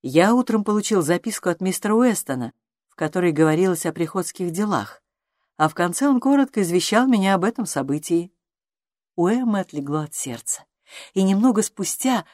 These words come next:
она заговорила уже спокойнее. "Вас это, должно быть, меньше удивило, чем всех нас. Ведь вы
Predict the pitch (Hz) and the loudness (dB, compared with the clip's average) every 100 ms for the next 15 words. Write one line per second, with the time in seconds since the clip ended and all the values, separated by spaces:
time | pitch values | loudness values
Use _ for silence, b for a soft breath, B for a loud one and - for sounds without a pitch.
0 | b - 185 233 214 180 185 185 220 220 | b -2 0 2 0 0 0 0 0 -2
1 | 208 226 - 226 202 160 131 135 135 156 | -2 -4 -4 -4 0 0 -2 -8 -10 -14
2 | _ _ _ _ _ _ 220 226 214 247 | _ _ _ _ _ _ -2 -2 2 0
3 | 220 214 214 214 220 220 220 214 262 - | 0 0 0 0 0 0 0 2 2 0
4 | 208 180 208 208 202 - 202 - 220 196 | -2 0 0 2 0 0 -2 -2 -2 -2
5 | 196 - - _ _ _ _ _ _ 220 | -4 -6 -12 _ _ _ _ _ _ -2
6 | 208 196 202 240 233 | -2 0 2 4 4